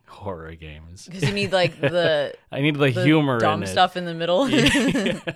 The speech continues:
Speaker 1: Oh, man. I just remember those Friday the thirteenth, uh, sessions that we would have with our friends. So
Speaker 2: I
Speaker 1: much
Speaker 2: know, especially
Speaker 1: fun.
Speaker 2: with our group, that shit was a shit show.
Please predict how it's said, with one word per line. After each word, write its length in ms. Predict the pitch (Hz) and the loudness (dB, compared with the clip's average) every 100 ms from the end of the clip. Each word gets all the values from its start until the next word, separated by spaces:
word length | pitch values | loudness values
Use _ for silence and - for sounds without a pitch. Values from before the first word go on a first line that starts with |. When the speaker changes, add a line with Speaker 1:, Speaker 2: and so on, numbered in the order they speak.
| - 156 - | -6 -8 -6
Speaker 1:
Oh, 280 | 139 123 113 | -4 -2 -4
man. 300 | 117 98 - - - | -8 -10 -14 -20 -14
I 80 | 117 | -10
just 160 | 117 120 | -8 -6
remember 240 | 113 104 | -4 -4
those 160 | 101 - | -4 -8
Friday 380 | - 90 90 | -10 -8 -8
the 160 | 85 85 | -10 -14
thirteenth, 580 | - 85 - 87 85 _ _ _ _ _ - | -14 -16 -14 -16 -16 _ _ _ _ _ -20
uh, 320 | 80 80 80 - | -14 -12 -14 -14
sessions 460 | - 92 80 87 82 | -10 -10 -10 -12 -14
that 100 | 78 | -14
we 80 | 85 | -14
would 100 | 78 | -14
have 160 | 76 | -16
with 80 | 76 | -16
our 80 | 73 | -18
friends. 460 | - 76 78 - _ - 143 | -18 -18 -18 -20 _ -20 -8
So 40 | - | 0
Speaker 2:
I 20 | 143 | 2
Speaker 1:
much 140 | 131 | 2
Speaker 2:
know, 60 | 160 | 2
especially 220 | 202 175 | -2 -2
Speaker 1:
fun. 60 | 190 | -4
Speaker 2:
with 100 | - | -2
our 200 | 151 185 | 0 0
group, 360 | 202 254 - | 0 0 0
that 220 | 143 175 - | -2 -2 0
shit 260 | 208 185 | -2 0
was 420 | 175 160 156 - - | -2 -4 -6 -14 -10
a 160 | 180 175 | -6 -6
shit 260 | - - | -6 -8
show. 220 | - 165 | -4 -4